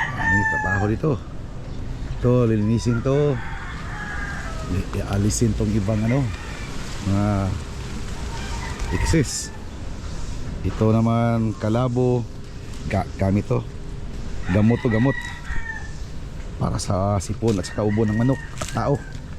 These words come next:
Ito, guys, aalisin yan. Yung mga puno-puno dyan, unnecessary.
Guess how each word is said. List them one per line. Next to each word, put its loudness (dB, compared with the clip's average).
Ito, 0
guys, 4
aalisin 0
yan. 4
Yung 4
mga 2
puno-puno 4
dyan, 2
unnecessary. 4